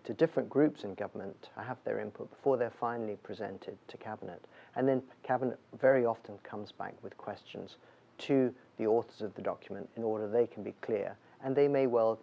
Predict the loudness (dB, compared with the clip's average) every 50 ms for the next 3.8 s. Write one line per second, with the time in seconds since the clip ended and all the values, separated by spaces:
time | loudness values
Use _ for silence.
0 | -10 _ -16 -16 -10 -4 -2 -2 0 0 -2 -4 -4 -6 -6 -6 -4 -4 -4 -4
1 | -6 -8 -8 -8 -10 -12 -12 -16 -14 -10 -8 -8 -8 -8 -8 -6 -6 -6 -6 -8
2 | -12 -20 -6 0 0 0 0 0 -2 -4 -2 -2 0 2 2 2 0 -2 -4 -10
3 | -14 -16 -18 -20 -20 -20 -20 -20 _ -10 -10 -8 -8 -8 -10